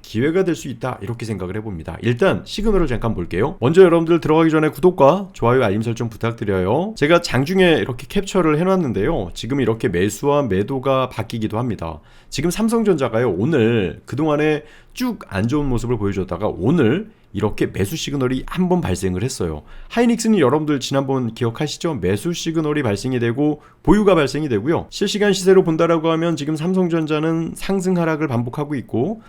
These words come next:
매도가 또 나오고 있는 그런 모습이고, 하이닉스는 보신 바와 같이 지난번에 매수 시그널이 발생이 되고 지금 보유가 나옵니다.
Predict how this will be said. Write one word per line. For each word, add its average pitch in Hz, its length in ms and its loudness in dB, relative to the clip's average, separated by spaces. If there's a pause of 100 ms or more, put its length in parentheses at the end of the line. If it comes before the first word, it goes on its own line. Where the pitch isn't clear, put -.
(120)
매도가 170 420 2
또 156 120 0
나오고 107 340 0
있는 101 180 -2
그런 95 180 -4
모습이고, 90 680 -2 (260)
하이닉스는 208 720 0 (380)
보신 147 260 0
바와 170 180 4
같이 107 480 0 (1500)
지난번에 185 600 4
매수 110 280 2
시그널이 151 540 0
발생이 113 440 -4
되고 104 440 0
지금 - 220 -6
보유가 107 500 -4
나옵니다. 92 440 -10